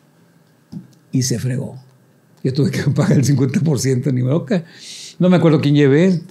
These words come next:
Creo que llevé a las hermanas Gil, algo así. De aquellas hermanas Gil.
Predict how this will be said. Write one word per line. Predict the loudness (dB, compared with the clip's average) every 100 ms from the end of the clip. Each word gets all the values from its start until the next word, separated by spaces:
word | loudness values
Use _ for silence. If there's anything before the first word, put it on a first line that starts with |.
| _ _ _
Creo | -4 0
que | 2
llevé | 2 2
a |
las | 0 0
hermanas | 0 0 0 -2
Gil, | -6 -8 -4 0 0 2
algo | 0 -2
así. | -4 -4 -4 -4 -6 -10 -20 _ _ _ _ _ _ -8
De | -8
aquellas | -2 0 0 -2
hermanas | -4 -2 -4 -4
Gil. | -6